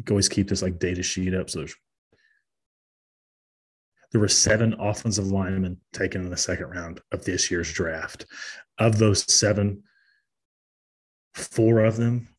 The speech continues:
were three stars. One of them was a no star that no one knew about, uh, except for North Dakota State. And then there were two kids that were four stars.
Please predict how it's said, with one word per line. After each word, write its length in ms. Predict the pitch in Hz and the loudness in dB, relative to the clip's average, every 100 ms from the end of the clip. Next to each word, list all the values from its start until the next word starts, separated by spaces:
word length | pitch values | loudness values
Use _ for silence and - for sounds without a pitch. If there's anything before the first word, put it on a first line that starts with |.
| - | -4
were 180 | 110 104 | -2 -2
three 240 | - 107 | 0 0
stars. 580 | 104 - 107 107 107 - - | 2 0 -2 -2 -4 -8 -10
One 280 | 113 107 110 | -4 0 0
of 140 | 104 | 0
them 360 | 110 107 104 98 | 0 -2 -2 -4
was 180 | 113 95 | -2 0
a 120 | 98 | 2
no 400 | 95 98 101 101 | 2 0 -2 -6
star 560 | 98 - 101 104 104 - - | -4 -4 -2 -2 -6 -10 -10
that 140 | 90 | -4
no 180 | 95 107 | 2 4
one 200 | 104 98 | 4 4
knew 180 | 101 101 | 2 2
about, 400 | 101 101 101 - _ _ - | 0 -2 -6 -14 _ _ -12
uh, 140 | 101 90 | -6 -4
except 340 | 95 - 90 | 0 0 0
for 140 | - 95 | 0 2
North 220 | 98 95 | 2 2
Dakota 320 | 98 98 95 | 0 0 0
State. 440 | - 101 98 98 - - - - | 0 0 0 -2 -8 -16 -12 -2
And 100 | 107 | 0
then 140 | 98 | 2
there 100 | 98 | 2
were 140 | 95 95 | 2 0
two 300 | - 110 101 | 0 0 0
kids 320 | - 98 90 | 0 -4 -4
that 100 | 95 | -6
were 120 | - | -8
four 220 | - - - | -12 -10 -10
stars. 480 | - 50 - - | -10 -10 -12 -16